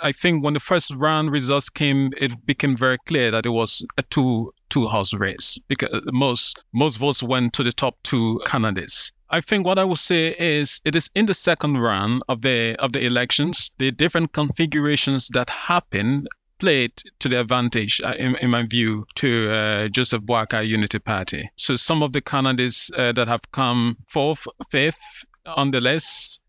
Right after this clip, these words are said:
align their support to Joseph Boakai. And I think that, that could have, there's also other, other things at play in terms of the,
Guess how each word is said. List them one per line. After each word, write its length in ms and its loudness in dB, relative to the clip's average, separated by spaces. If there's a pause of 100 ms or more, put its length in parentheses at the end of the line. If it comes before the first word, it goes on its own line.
(100)
align 680 0
their 260 0
support 640 -2
to 100 -2
Joseph 340 0
Boakai. 520 -2 (140)
And 160 0
I 40 0
think 400 0 (100)
that, 300 0
that 220 -2
could 160 0
have, 220 0
there's 240 4
also 480 0
other, 480 0
other 180 -2
things 280 0
at 180 -6
play 280 0
in 140 0
terms 320 0
of 140 -2
the, 440 0